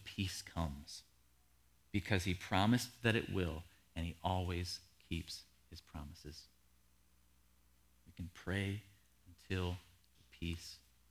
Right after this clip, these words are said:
comes. Brian and Miriam are gonna come back and kind of lead us into the next time. And so what we're gonna do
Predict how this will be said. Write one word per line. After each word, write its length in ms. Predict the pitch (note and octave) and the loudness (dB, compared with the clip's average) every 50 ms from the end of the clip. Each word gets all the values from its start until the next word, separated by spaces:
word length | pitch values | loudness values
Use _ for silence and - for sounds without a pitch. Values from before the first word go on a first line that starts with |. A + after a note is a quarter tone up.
| _ - - | _ -14 -8
comes. 460 | F2 E2 D2+ D2+ D#2+ - - - - _ _ _ _ _ _ _ _ _ _ _ _ _ _ _ _ _ _ _ _ _ _ _ _ _ _ _ _ _ - - _ _ - | -6 -6 -6 -6 -8 -12 -16 -20 -20 _ _ _ _ _ _ _ _ _ _ _ _ _ _ _ _ _ _ _ _ _ _ _ _ _ _ _ _ _ -20 -20 _ _ 2
Brian 160 | G#2+ G2+ G2 | 4 4 6
and 100 | F2+ F#2 | 6 6
Miriam 240 | F#2+ F2+ F#2 F2+ E2+ | 4 6 4 4 4
are 40 | F2 | 4
gonna 180 | F2 E2+ E2 - - - - - _ - - | 4 2 0 -2 -6 -16 -20 -20 _ -2 0
come 120 | G#2 F#2 | 4 6
back 300 | F#2 F#2 F2+ F2+ - - | 6 6 6 6 4 2
and 200 | F2 E2+ E2 F2 - - - - - - _ _ _ _ _ _ _ _ _ _ _ _ _ _ _ _ _ _ _ _ _ _ _ _ _ _ _ - | 2 2 2 -2 -6 -12 -20 -20 -20 -20 _ _ _ _ _ _ _ _ _ _ _ _ _ _ _ _ _ _ _ _ _ _ _ _ _ _ _ 2
kind 140 | - G#2+ G#2 | 4 4 6
of 80 | G2 | 8
lead 180 | G#2+ A2 G#2+ G2+ | 8 8 10 8
us 160 | F#2+ F#2 - - | 8 6 4 4
into 260 | G#2+ G#2 G#2 G2+ F2+ G#2 - - - - - | 6 8 8 8 6 2 -4 -12 -12 -6 0
the 160 | A2+ G2+ G2+ | 4 6 8
next 380 | G2+ G2+ G2+ - - - - - - - - _ _ _ _ _ _ _ _ - | 10 10 8 8 4 -2 -6 -8 -12 -18 -20 _ _ _ _ _ _ _ _ 0
time. 280 | - G#2+ G2+ G2 G2 F#2+ | 4 6 8 8 8 8
And 100 | F#2 F#2 | 6 4
so 140 | - C3 C3 | 6 6 6
what 120 | D3+ D#3+ | 8 8
we're 140 | F3 F3+ D#3+ | 8 8 10
gonna 140 | C3+ A#2 A2 | 10 10 10
do 340 | G#2+ A2+ A#2+ A#2 A#2 A#2 | 10 12 12 12 12 12